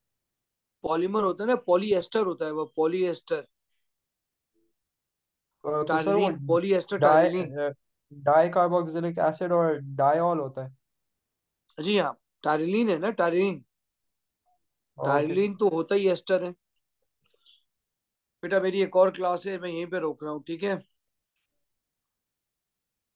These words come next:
Speaker 1: अ, चले, करा लेता हूँ, पूरा एक ईयर होना चाहिए।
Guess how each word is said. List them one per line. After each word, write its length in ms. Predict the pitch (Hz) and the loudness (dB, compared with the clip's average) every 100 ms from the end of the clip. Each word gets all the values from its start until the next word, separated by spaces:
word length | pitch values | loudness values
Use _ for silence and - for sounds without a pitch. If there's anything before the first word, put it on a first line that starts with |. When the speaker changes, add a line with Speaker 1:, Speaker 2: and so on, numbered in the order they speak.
| _ _ _ _ _ _ _ _ _ _ _ _ _ _ _ _ _ - | _ _ _ _ _ _ _ _ _ _ _ _ _ _ _ _ _ -8
Speaker 1:
अ, 560 | 156 151 151 156 160 143 - _ _ _ _ _ _ _ _ _ _ _ _ _ _ _ _ _ _ _ _ _ _ _ _ _ _ _ _ _ _ _ _ _ 571 _ _ _ _ _ _ _ _ _ _ _ _ _ - | -4 0 0 0 -2 -8 -18 _ _ _ _ _ _ _ _ _ _ _ _ _ _ _ _ _ _ _ _ _ _ _ _ _ _ _ _ _ _ _ _ _ _ _ _ _ _ _ _ _ _ _ _ _ _ _ -4
चले, 180 | 190 214 | 0 0
करा 260 | 196 175 | 2 4
लेता 260 | 190 180 196 | 4 2 -4
हूँ, 100 | 196 | -6
पूरा 200 | 185 185 | -2 -2
एक 540 | 170 175 _ 185 185 165 | -2 -6 _ -8 -6 -4
ईयर 180 | 170 165 | -2 -2
होना 240 | 151 151 | -4 -6
चाहिए। 400 | 151 160 160 | -6 -6 -8